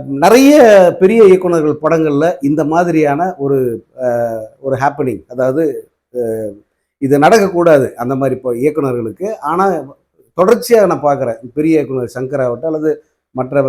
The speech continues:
இயக்குனர்கள் படங்கள்ல எல்லாம் இந்த மாதிரியான ஒரு, அதை தவறு அப்படின்னு சொல்ல முடியாது, அல்லது அவர்களுடைய அதீத நம்பிக்கையா கூட இருக்கலாம். அந்த நம்பிக்கையில வந்து இந்த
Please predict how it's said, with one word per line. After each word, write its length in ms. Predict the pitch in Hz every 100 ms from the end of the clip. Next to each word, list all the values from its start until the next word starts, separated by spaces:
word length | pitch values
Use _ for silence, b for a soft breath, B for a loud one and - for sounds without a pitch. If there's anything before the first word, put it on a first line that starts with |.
| 127 131
இயக்குனர்கள் 520 | 143 143 135 123 123
படங்கள்ல 400 | 131 131 113 120
எல்லாம் 220 | 175 226 _ _ _ -
இந்த 260 | 165 214
மாதிரியான 600 | 202 208 226 220 196 165 185 -
ஒரு, 220 | 147 147 139 127 117 -
அதை 200 | 131 131
தவறு 400 | 147 170 220 220 202
அப்படின்னு 260 | 147 160 160
சொல்ல 220 | 156 165
முடியாது, 440 | 156 139 131 160 233 - _ -
அல்லது 320 | 170 185 180 180
அவர்களுடைய 560 | 165 170 160 165 175 190 180
அதீத 420 | 127 156 240 226 185
நம்பிக்கையா 480 | 160 190 185 180 151
கூட 160 | 160
இருக்கலாம். 340 | 151 131 127 -
அந்த 180 | 131 143
நம்பிக்கையில 460 | 147 190 185 180
வந்து 240 | 143 143 196 - _ _ -
இந்த 160 | 147